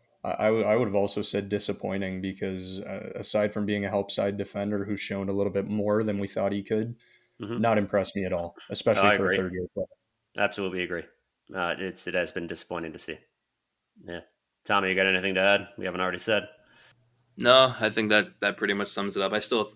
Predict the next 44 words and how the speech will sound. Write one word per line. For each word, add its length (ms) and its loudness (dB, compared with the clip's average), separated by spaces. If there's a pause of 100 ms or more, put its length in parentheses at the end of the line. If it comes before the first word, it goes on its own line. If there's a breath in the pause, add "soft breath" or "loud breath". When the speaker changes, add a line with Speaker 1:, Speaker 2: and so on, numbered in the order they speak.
Speaker 3:
hope 280 -2
that 200 -6
this, 220 -4
at 140 0
this 140 2
point 220 -4
especially, 380 -4
that 160 -8
they 100 -2
just 260 -6 (100)
stick 240 -2
him 100 -2
in 60 -4
the 80 -4
G 180 -4
League 200 -4
for 120 -6
a 60 -2
year, 200 -2
let 140 -4
him 100 -8
get 140 -8
comfortable 380 -8
with 80 -10
his 120 -8
body 300 -8
because 220 -14
he's 100 -10
still 220 -6
not 200 -6
moving 300 -12
very 180 -8
well. 300 -6 (220 loud breath)
Speaker 1:
Totally 320 0
agree. 260 -4 (420)
Speaker 3:
Yeah. 180 -14 (540)
Speaker 2:
Yeah. 80 -6
Speaker 1:
Totally. 300 -2 (480)
Speaker 2:
And, 100 0
Speaker 1:
And 240 4
that's 80 4
Speaker 2:
uh, 400 6
Speaker 1:
Saben 120 -2
Lee. 180 2